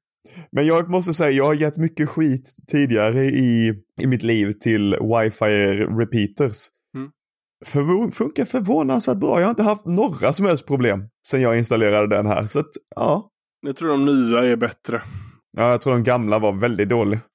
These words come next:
Speaker 1: Ska vi ge oss på nyheter, eller?
Speaker 2: Ja.
Speaker 1: Yes. Vår första nyhet är att Google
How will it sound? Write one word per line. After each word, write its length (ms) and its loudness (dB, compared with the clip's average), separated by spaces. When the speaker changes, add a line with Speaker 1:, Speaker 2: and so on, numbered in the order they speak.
Speaker 1:
Ska 180 -4
vi 100 0
ge 80 4
oss 120 -2
på 120 0
nyheter, 500 2
eller? 200 0
Speaker 2:
Ja. 220 -10
Speaker 1:
Yes. 440 -2
Vår 280 2
första 360 0
nyhet 760 0
är 420 0
att 280 0
Google 680 0